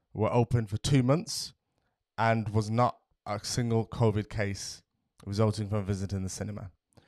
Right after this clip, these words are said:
We cannot underscore how lo-, how difficult this decision was." And it got on. So it just says, "We continue to monitor the situation closely. A big thank you goes to you." But it just made me really realize that, wow, I didn't,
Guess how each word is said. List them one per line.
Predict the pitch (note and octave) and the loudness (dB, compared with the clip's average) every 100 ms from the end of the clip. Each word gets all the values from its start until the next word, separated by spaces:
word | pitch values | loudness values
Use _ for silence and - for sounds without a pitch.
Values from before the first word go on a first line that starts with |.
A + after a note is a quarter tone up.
| _ - | _ -4
We | A2 | -4
cannot | - C#3+ D3 - | 2 2 2 2
underscore | B2+ A#2 - - A2+ A2 G#2+ | 0 0 -2 0 4 4 2
how | F#2 G#2+ G#2 | 2 2 4
lo-, | A2 A2+ A2 - _ - | 2 2 0 -2 _ -20
how | - A2+ G#2+ G#2 G2 | -6 0 4 4 2
difficult | - B2 - G#2+ | -2 -4 -6 -6
this | G#2 F#2+ | -6 -6
decision | G2+ G2+ G2 F#2+ | -4 -4 -4 -4
was." | F#2+ F#2+ - _ _ _ _ _ _ _ _ _ _ _ _ - | -4 -4 -8 _ _ _ _ _ _ _ _ _ _ _ _ -6
And | A2+ | -2
it | A#2+ | 2
got | A2+ | 2
on. | G#2 G2 | 2 0
So | - B2+ | 4 4
it | F2 | 2
just | B2+ F3+ | 0 2
says, | G#3 D3 - - - | 4 4 0 -14 -2
"We | C3 | -2
continue | - B2+ C#3+ C3+ | 0 2 2 4
to | - | 2
monitor | A#2+ B2 A#2 | 4 4 2
the | C3 - | -4 -2
situation | A2 G#2+ G#2 | 0 0 -4
closely. | - F3 E3+ E3 E3+ E3+ E3 D#3+ - | 2 6 6 4 0 2 2 -2 -6
A | |
big | A2+ A2+ - | -4 -4 -2
thank | A2+ G#2+ | -4 -2
you | G#2+ | -2
goes | A2 G2+ | 0 2
to | A2+ | 0
you." | A2 D#3 E3+ E3+ F3 E3+ _ _ - | 2 6 6 6 4 2 _ _ -4
But | A#2 | 0
it | |
just | F#3+ G3+ | 2 6
made | G#3+ A3 | 8 8
me | A3 | 8
really | D#3 G#3 A3+ E3 | 8 8 8 6
realize | A2+ B2+ C#3 A3 F3 A#2 G#2+ | 4 2 6 8 8 6 6
that, | A#2+ | 2
wow, | B2 E3 D#3 | 2 2 4
I | A#2+ | 2
didn't, | A#2 F3+ G3+ - | 2 0 -2 -4